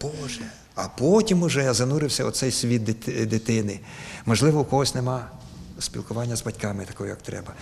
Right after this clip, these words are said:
Можливо, батько як поїхав, його нема. І вона, тримаючи мене, думала свого, про, про свого тата. Тобто ці всі проблеми, я їх піднімав потім у своїх, е,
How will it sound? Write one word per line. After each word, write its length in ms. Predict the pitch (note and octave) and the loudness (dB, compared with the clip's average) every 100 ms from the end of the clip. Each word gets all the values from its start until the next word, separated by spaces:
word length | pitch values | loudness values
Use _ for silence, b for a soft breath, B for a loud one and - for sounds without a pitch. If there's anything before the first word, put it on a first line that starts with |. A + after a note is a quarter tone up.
| B - | B 0
Можливо, 320 | B2 D3+ D3+ | 2 4 4
батько 300 | C#3 C3 C3 | 4 2 2
як 160 | C3 | 2
поїхав, 440 | - D#3 F#3 F3+ C#3+ | 4 6 6 6 4
його 180 | C#3 C3+ | 6 6
нема. 440 | C3 B2 A2 G2 B B B | 4 2 0 -2 B B B
І 80 | A#2 | 2
вона, 180 | C3 C#3 | 2 2
тримаючи 540 | C#3 C#3+ D3 - C3+ | 2 4 2 2 2
мене, 320 | C#3 D#3 E3 D#3+ B B - | 2 2 0 -2 B B -2
думала 340 | A#2+ C#3 C3+ | 4 4 4
свого, 240 | B2 C#3+ C3 | 2 2 2
про, 120 | C3 | 0
про 260 | - C3+ | 0 2
свого 280 | B2 C3+ C3+ | 2 2 0
тата. 380 | B2+ G#2 F#2+ G2+ | 0 -2 -2 -2
Тобто 260 | - C#3 D3 | -2 2 2
ці 200 | C3+ E3 | 6 6
всі 220 | C#3+ - | 6 2
проблеми, 480 | - C3+ E3 F3 B2+ | 2 2 2 2 2
я 100 | A2+ | 0
їх 160 | A#2+ - | -2 -2
піднімав 480 | B2+ C3 D3 D3 | 0 0 0 0
потім 260 | C#3+ C#3 B2+ | -2 -2 -2
у 80 | C3+ | -2
своїх, 480 | - B2+ C3 B2 - | 0 2 0 0 0
е, 320 | B2+ B2 A#2+ | 0 2 2